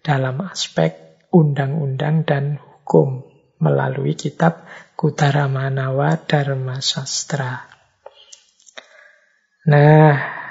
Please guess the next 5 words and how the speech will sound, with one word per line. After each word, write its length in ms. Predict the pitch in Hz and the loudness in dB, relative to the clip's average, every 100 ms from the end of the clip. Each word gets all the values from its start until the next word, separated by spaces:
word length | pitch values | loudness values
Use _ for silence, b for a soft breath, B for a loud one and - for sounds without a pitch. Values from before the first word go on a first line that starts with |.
| B B B B B B B _ - | B B B B B B B _ -6
baik, 480 | 143 135 139 131 - | -2 2 2 0 -2
sekarang 480 | - - 139 147 | -6 -2 0 2
kita 480 | 143 143 156 160 - - B B | 2 2 4 2 0 -18 B B
belajar 640 | - 135 131 131 - 143 139 | -2 0 0 -4 -2 -2 0
lagi 800 | 143 139 - 151 151 165 185 | -2 -4 -2 4 8 10 10